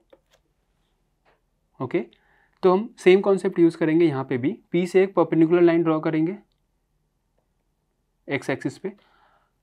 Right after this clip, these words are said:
तो हमें पता है कि इसका जो कोऑर्डिनेट होगा एक्स वन कॉमा ज़ीरो होगा। कोई भी लाइन वाई एक्सिस के पैरेलल है तो उसका एक्स तो कांस्टेंट होगा, ठीक है, तो यहाँ पे एक्स वन हो जाएगा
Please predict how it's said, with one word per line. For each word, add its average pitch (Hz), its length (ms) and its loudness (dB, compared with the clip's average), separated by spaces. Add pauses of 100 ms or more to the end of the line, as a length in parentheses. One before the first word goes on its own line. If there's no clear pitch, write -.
(140)
तो 156 60 0
हमें 160 140 2
पता 156 220 -2
है 180 100 -2
कि 180 120 2
इसका 175 300 -2 (1000)
जो 151 100 -4
कोऑर्डिनेट 151 440 0
होगा 143 260 -2 (120)
एक्स - 180 -6
वन 147 100 -2
कॉमा 143 220 -2
ज़ीरो 135 240 -4
होगा। 135 200 -8 (840)
कोई 160 160 8
भी 180 120 4
लाइन 156 280 0
वाई 139 260 0
एक्सिस 160 220 -2
के 170 120 0
पैरेलल 135 380 2
है - 120 -6 (160)
तो 147 60 -4
उसका 143 200 -4
एक्स 147 240 -4
तो 175 80 2
कांस्टेंट 160 420 0
होगा, 160 220 -6 (720)
ठीक 147 160 -2
है, 202 100 -6
तो - 180 -10
यहाँ 135 140 0
पे 131 140 0
एक्स 127 180 -6
वन 151 100 0
हो 147 80 -2
जाएगा 139 280 -6